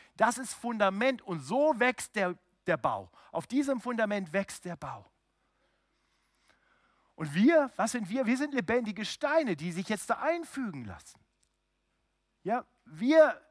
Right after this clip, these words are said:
ineinander gefügt wachsen zu einem heiligen Tempel. Wir werden aufgerufen, uns mit erbauen zu lassen zu einer Wohnung Gottes. Äh, siehst du, lieber Christ, das ist deine Berufung.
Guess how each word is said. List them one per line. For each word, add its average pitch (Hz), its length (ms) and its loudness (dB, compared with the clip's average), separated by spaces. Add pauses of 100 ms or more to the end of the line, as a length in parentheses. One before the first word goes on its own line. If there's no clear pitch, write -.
(1040)
ineinander 277 680 2
gefügt 185 600 -8
wachsen 175 380 2
zu 175 120 -8
einem 139 260 -4
heiligen 98 380 -12
Tempel. - 360 -20 (1200)
Wir 277 300 6
werden 233 180 2
aufgerufen, 214 380 -2
uns 220 180 -8
mit 226 140 -10
erbauen 269 560 4
zu 240 140 -10
lassen 202 300 0
zu 220 120 -8
einer 185 240 -4
Wohnung 185 260 -8
Gottes. - 640 -14 (2250)
Äh, 123 160 -16
siehst 214 240 -6
du, 254 60 -10
lieber 190 180 -2
Christ, - 240 -4
das 190 140 -4
ist 196 140 -8
deine 165 160 -6
Berufung. 135 440 -16